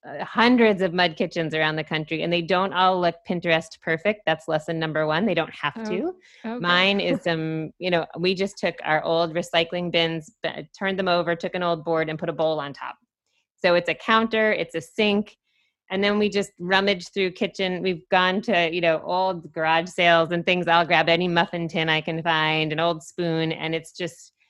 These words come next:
Speaker 1: and then you have sticks and dirt and everything else that's out there. And with a little water, you can cook for hours and days. And then, so then with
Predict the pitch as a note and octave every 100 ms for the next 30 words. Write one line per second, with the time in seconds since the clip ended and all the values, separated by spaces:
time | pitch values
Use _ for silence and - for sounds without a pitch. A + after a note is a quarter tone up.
0 | - G3 G3+ G3+ F#3+ E3+ - F#3+ - D#3
1 | D#3 F3+ F3 - D3+ - F3+ F#3 F3+ E3
2 | D#3+ D3+ D3 D#3 E3 D#3 D3+ D3 D3 _
3 | _ _ _ - D#3+ D#3 D#3 D#3+ E3 E3
4 | E3 D#3+ D#3+ F3 E3 D#3 - D#3 D3+ D3
5 | - - - - E3 - D#3+ D#3+ D#3+ D3+
6 | C#3+ D3 C3+ D3+ D3+ D3 C#3+ C#3 D3 E3
7 | F#3+ F#3+ - G3 F#3 F3+ E3+ D#3+